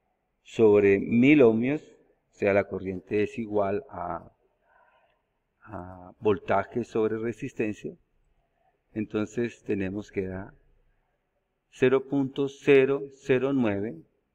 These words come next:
lo que es nueve miliamperios. De esa manera, pues, podemos establecer que está aplicándose correctamente la ley de Ohm.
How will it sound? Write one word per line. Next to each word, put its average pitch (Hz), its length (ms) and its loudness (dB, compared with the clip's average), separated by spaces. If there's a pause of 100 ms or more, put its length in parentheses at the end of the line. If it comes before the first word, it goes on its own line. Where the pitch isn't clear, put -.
(680)
lo 156 200 -2
que 113 280 2
es - 220 -6
nueve 113 360 -2
miliamperios. 85 920 -10
De 101 160 -8
esa 113 180 -6
manera, 107 360 -4
pues, - 300 -16 (640)
podemos 101 320 -4
establecer 104 720 -4 (520)
que 107 100 -8
está 101 360 -4
aplicándose 95 840 -8
correctamente 101 1040 -6 (600)
la 98 160 -4
ley 90 220 -6
de 98 180 -2
Ohm. 85 140 -14